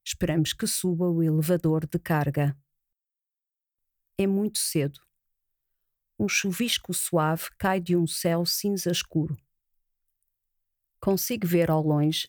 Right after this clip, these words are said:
a silhueta negra da fábrica que resplandece nos seus altos fornos. As chaminés vomitam fogo.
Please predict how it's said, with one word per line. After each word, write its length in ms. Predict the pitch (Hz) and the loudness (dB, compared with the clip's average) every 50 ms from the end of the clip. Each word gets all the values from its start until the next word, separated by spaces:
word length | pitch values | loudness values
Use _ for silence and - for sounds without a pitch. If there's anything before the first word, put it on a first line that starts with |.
| - | -4
a 60 | - | -4
silhueta 720 | 165 - - - 233 220 208 190 170 165 165 165 - 175 156 | -2 -2 -2 -2 -2 0 0 2 2 2 2 2 2 2 2
negra 560 | 151 147 143 139 143 147 151 156 165 - - | 4 4 2 2 0 2 0 0 0 -2 -4
da 160 | - 170 175 170 | -2 -2 0 0
fábrica 600 | - - 196 202 202 220 220 - - - 190 190 | 0 0 0 0 0 0 -2 -4 -2 -2 -4 -4
que 240 | - - - 175 | -4 -4 -2 0
resplandece 1080 | 160 135 - 220 - - - - 180 165 160 156 147 147 147 147 147 - - - 180 180 - | 0 0 -2 -2 -4 -4 -2 0 2 2 4 4 2 2 2 2 0 -2 -2 -4 -4 -2 0
nos 260 | 180 180 185 175 - | 0 0 0 0 -2
seus 240 | - 180 170 160 156 | -2 0 0 0 2
altos 440 | 165 160 170 175 170 - - 175 - | 2 2 2 0 -2 -6 -8 -8 -6
fornos. 760 | - - 160 143 131 127 139 135 139 139 - - - - - _ _ _ _ _ _ _ _ _ _ _ _ _ _ - | -4 0 0 0 0 2 0 0 0 0 -2 -4 -8 -8 -14 _ _ _ _ _ _ _ _ _ _ _ _ _ _ -2
As 120 | 170 165 | 0 0
chaminés 720 | - - - 208 208 185 180 165 156 156 165 165 165 - | 2 2 2 2 4 4 4 4 4 4 4 2 2 0
vomitam 560 | - 156 156 160 160 165 170 - - 175 175 170 | 2 2 4 4 4 4 2 0 0 0 0 0
fogo. 520 | - - - 160 143 143 139 - - - | 0 0 0 0 2 0 0 -4 -10 -20